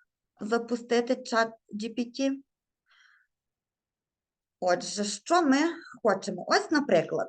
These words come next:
що в нас є? М, моделюємо ситуацію. Урок, е, тема уроку Україна.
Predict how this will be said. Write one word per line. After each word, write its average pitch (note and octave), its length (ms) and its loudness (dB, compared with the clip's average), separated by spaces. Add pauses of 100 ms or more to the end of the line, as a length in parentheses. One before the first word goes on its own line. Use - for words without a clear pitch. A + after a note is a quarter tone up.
що - 500 0
в D4+ 80 2
нас C4 200 4 (100)
є? E3+ 360 0 (360)
М, A3 160 -2
моделюємо D4 420 4
ситуацію. - 960 -4
Урок, D#4+ 540 2
е, F#3 160 2 (800)
тема C#4+ 380 6
уроку A#3 560 0
Україна. G#3+ 580 -2